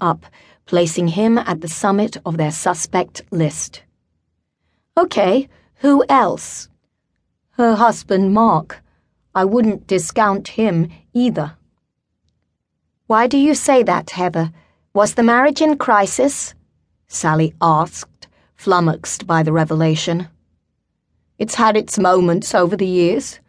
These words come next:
like every marriage in this stratosphere." "Okay, that's plausible and something we'll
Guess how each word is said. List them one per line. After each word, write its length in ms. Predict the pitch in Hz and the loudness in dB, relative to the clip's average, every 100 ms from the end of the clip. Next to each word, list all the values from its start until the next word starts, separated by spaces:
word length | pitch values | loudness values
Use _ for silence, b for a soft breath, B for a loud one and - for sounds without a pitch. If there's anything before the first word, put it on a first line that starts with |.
| _ - | _ -4
like 220 | 226 190 | -2 0
every 220 | 190 185 | 0 2
marriage 520 | 180 170 170 233 - - b b - | 2 2 0 0 -4 -14 b b -2
in 180 | 175 | 0
this 200 | 160 175 | 0 -2
stratosphere." 1000 | 165 - - 165 170 165 - 170 170 214 - _ _ _ _ _ _ _ _ _ _ | -2 -8 -4 -4 -4 -8 -4 0 0 -2 -8 _ _ _ _ _ _ _ _ _ _
"Okay, 360 | 370 359 349 220 | 0 2 2 4
that's 300 | 190 262 - - | 2 0 -2 2
plausible 460 | 302 233 165 175 | 4 4 2 2
and 160 | 247 277 | 2 2
something 500 | - 254 254 254 240 | 0 -2 0 0 0
we'll 340 | 220 226 214 | 0 2 2